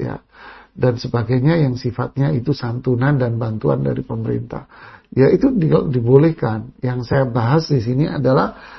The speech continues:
asuransi-asuransi swasta-swasta. Ini yang selain dari B P J S. Ya, barakallahu fiik, ini yang bisa saya sampaikan. Semoga bermanfaat buat saya dan kita semuanya. Kita akan lanjutkan kajian kita tentang,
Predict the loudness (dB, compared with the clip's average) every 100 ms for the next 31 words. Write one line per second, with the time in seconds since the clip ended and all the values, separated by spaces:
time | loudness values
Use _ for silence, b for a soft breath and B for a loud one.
0 | B -4 0 0 0 2 2 2 -2 -2
1 | -2 -2 0 -2 -2 -4 -6 -4 -4 -4
2 | -6 -2 2 4 4 2 2 2 4 4
3 | 4 0 0 0 -2 -4 -4 -4 -6 -10
4 | -14 -20 B B B B -2 -2 -6 -12
5 | -2 4 6 4 2 0 0 0 2 4
6 | 4 4 0 2 0 0 -2 -2 -2 -2
7 | -4 -4 -6 -4 0 2 2 -2 B B
8 | B -2 2 4 4 2 0 0 -2 0
9 | 0 0 -2 -2 -2 -2 -4 0 2 2
10 | 2 -2 -6 -6 -6 -6 -4 -4 -2 -2
11 | 2 2 2 -4 _ _ -20 B B B
12 | _ -4 -2 -2 0 0 0 0 -2 0
13 | 0 2 -2 -6 -6 -2 0 -2 -2 -2
14 | 0 -2 -2 -2 0 0 -4